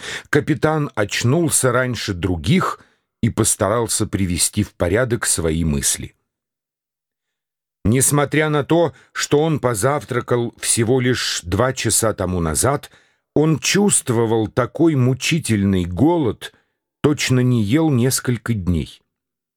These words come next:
Весь его организм от желудка до мозга находился в высшей степени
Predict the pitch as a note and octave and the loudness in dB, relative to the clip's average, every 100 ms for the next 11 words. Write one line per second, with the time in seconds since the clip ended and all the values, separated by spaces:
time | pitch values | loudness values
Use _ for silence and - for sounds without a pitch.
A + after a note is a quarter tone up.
0 | _ _ _ _ _ _ _ _ _ - | _ _ _ _ _ _ _ _ _ -2
1 | E2 C#3+ C#3 A#2+ C3+ C3+ D3+ C3+ A2+ A#2+ | 2 2 0 0 2 4 2 2 0 0
2 | C3 E3+ A#2 A#2 - - - B2 G2 G#2 | 0 0 2 0 -4 -6 -2 0 2 2
3 | D3 F3+ F3 - A#2+ A#2 G#2+ B2+ F3 G2+ | 2 2 0 -2 0 0 0 0 0 0
4 | G2 F#2 - _ _ F#2 G#2 - G2+ G2+ | 0 -2 -4 _ _ -2 0 0 0 0
5 | D3 - - G2 F2 F2 E3 F#3+ - C3+ | 0 2 0 0 -4 0 0 0 -2 0
6 | D#3 - - - A#2+ A2 A2 A2+ | 0 0 -2 -2 0 0 2 0